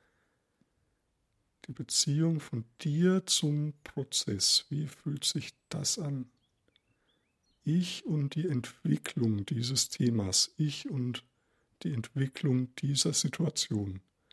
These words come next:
Welche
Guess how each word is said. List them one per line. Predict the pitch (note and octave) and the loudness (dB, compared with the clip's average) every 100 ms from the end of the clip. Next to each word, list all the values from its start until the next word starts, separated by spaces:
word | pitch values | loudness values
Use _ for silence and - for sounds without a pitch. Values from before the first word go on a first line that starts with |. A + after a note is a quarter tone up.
| _ _ _ _ _ _ _ _ _ _ _ - - _ _ | _ _ _ _ _ _ _ _ _ _ _ -20 -20 _ _
Welche | C#3 C#3 D3+ D#3 - C#3+ D3 D3+ D3+ | 0 2 2 0 -2 -4 -2 -4 -6